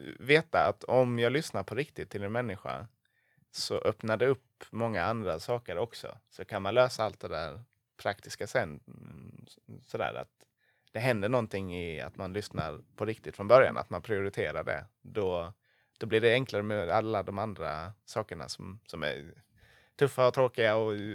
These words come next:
pappersarbete fram och tillbaka och, och allt det där. Att det blir enklare att göra de sakerna om man fokuserar på rätt sak,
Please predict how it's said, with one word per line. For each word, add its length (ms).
pappersarbete 880
fram 200
och 60
tillbaka 440
och, 300
och 80
allt 140
det 60
där. 180
Att 340
det 100
blir 240
enklare 340
att 60
göra 200
de 140
sakerna 440
om 80
man 260
fokuserar 460
på 100
rätt 160
sak, 160